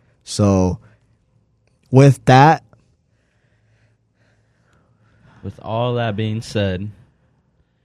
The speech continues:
Speaker 2: your prediction is
Speaker 1: three nil.
Speaker 2: three nil. Okay.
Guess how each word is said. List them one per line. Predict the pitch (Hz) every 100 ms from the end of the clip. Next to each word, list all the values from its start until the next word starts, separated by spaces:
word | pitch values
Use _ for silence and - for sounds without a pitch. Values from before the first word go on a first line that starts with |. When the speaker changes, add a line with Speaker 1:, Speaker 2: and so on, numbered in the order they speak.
| _ _
Speaker 2:
your | 101 123
prediction | 127 104 110 - 107
is | 104 123 156 175 170 - - _ _ _ _ _ _ _ _ _ _ _
Speaker 1:
three | - 113
nil. | 95 92 95 _ _ _ -
Speaker 2:
three | 120
nil. | 120 85 85 95 _ _ _ _ _ 123
Okay. | 135